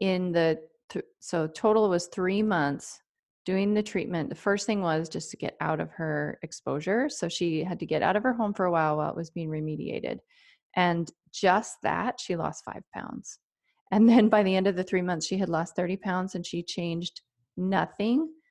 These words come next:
other than adding the vegetables, but she was already really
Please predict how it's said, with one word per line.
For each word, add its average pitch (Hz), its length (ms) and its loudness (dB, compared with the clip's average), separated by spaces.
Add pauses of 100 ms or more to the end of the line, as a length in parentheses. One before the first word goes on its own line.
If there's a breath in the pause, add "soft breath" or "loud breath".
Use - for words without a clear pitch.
(160)
other 190 180 6
than 170 260 0
adding 180 340 0
the 220 140 4
vegetables, 190 840 0
but - 180 -4
she - 140 -4
was 202 160 0
already 202 500 4
really 196 840 2